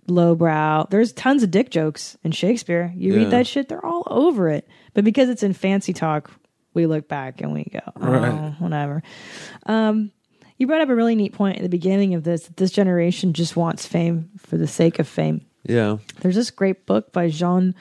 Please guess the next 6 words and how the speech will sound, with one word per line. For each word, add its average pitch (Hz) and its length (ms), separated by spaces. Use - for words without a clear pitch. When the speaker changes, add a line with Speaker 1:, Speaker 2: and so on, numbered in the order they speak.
Speaker 1:
Jean 185 440
Baudrillard, 180 840
Baudrillard, 175 640
Jean 180 340
Baudrillard. 180 680
I - 40